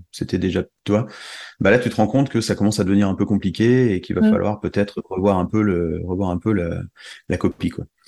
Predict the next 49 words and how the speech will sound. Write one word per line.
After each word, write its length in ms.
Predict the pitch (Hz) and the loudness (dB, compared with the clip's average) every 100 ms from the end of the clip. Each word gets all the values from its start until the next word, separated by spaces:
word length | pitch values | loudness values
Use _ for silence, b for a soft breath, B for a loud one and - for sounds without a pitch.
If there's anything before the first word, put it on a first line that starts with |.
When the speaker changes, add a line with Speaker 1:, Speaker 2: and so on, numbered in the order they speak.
| B B B | B B B
Speaker 2:
Mm. 180 | 208 190 | 2 4
Speaker 1:
Et, 180 | 98 101 | 4 4
euh, 200 | 90 90 | 4 2
et 80 | 107 | 0
c'est 140 | - | 0
vrai 120 | 120 | 0
qu'il 120 | 151 117 | 2 4
y 20 | |
a 60 | |
un 20 | 110 | 4
moment 240 | 113 117 | 4 2
donné 280 | 110 127 160 | 2 2 2
où, 220 | 131 107 | 2 0
il 40 | |
y 40 | 98 | 0
a 40 | |
quelques 300 | 107 104 104 | -2 -2 2
années, 180 | 101 135 | 4 4
où 80 | 139 | 4
j'avais 320 | 101 92 120 | 2 0 -2
quasiment 500 | - 117 104 107 117 | -2 -2 2 2 2
tout 140 | 123 104 | 0 -2
arrêté 460 | 101 98 95 123 | 0 0 2 2
parce 240 | 147 95 - | 2 -2 -2
que, 340 | 98 107 101 | -2 2 0
parce 240 | - 85 - | 0 -4 -4
que, 120 | 90 | -4
parce 260 | - 87 | -4 -8
que, 180 | - 90 | -6 -6
parce 200 | - - | -6 -8
que 100 | 90 | -8
je 80 | - | -4
faisais 200 | 92 90 | -2 -2
du 120 | 87 | -4
skate, 240 | - 95 85 | 0 0 0
je 100 | 82 | -4
m'étais 200 | 87 87 | -4 -4
fait, 280 | - 90 | 0 2
euh, 220 | 90 82 85 | 2 0 -2
le 100 | - | 0
poignet, 460 | 92 101 120 131 | 2 4 4 2
je 80 | 131 | -2
faisais 160 | 92 92 | -2 -2
du 100 | 92 | 0
snowboard, 380 | 101 98 98 | 0 2 0
je 40 | 87 | -2
m'étais 200 | 87 85 | -4 -2
fait 140 | 95 | 0
l'épaule, 480 | 95 101 127 135 131 | 0 4 4 4 0